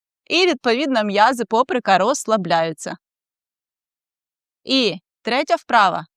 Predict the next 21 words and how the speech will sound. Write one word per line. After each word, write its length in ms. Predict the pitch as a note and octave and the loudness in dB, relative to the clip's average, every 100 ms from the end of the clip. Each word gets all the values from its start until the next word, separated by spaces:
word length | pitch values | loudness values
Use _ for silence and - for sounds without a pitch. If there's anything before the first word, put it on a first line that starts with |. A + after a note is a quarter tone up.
| _ _ - | _ _ -10
яку 360 | G#3 G3+ A#3+ | -2 -2 0
я 120 | A3 G3 | 2 4
раджу 300 | F#3+ D#3 E3 | 2 0 -6
робити, 420 | E3+ C#4+ F#4 F3+ - _ | -6 -6 -6 -12 -12 _
це 180 | B3 A#3 | 0 0
щось 460 | - F#4 G4+ - - - _ _ _ _ | 0 -2 -4 -8 -16 -20 _ _ _ _
схоже 520 | - - D#4+ A#3+ A#3+ | -12 0 0 2 0
на 120 | A#3 | 2
вакуум, 420 | D4 G#4 - G3 - | 2 2 0 -4 -2
але 240 | A#3 F4 | -2 -2
це 220 | - D4+ | -2 -2
не 120 | C#4 | 0
вакуум. 420 | G#3 E3+ - D#3+ E3+ _ _ _ _ _ | 0 -2 -2 -10 -14 _ _ _ _ _
Впираємося 680 | C4+ C4+ A3+ F3+ E3+ - F3 - _ _ _ _ _ _ | 2 4 2 -2 -6 -4 -6 -6 _ _ _ _ _ _
руками 460 | - A3+ B3 G3+ F#3 | -2 0 2 0 0
в 60 | |
стегна, 500 | - - F3 A3 A3+ F4 _ _ _ _ _ _ _ _ _ | -6 -2 -2 -2 -8 -10 _ _ _ _ _ _ _ _ _
витягуємо 640 | G#3+ C4+ C#4+ A#3+ A#3 G#3 | -2 2 2 2 0 -2
спину, 500 | F#3 - F3+ F#3+ A#3+ G#4+ _ _ _ _ _ _ _ - | -6 -6 -4 -2 -4 -8 _ _ _ _ _ _ _ -4
робимо 540 | A#3 C#4 G#3 G#3 G#3 | 2 4 2 0 0
вдих. 400 | G3+ B3+ F#4+ - | 0 -4 -6 -16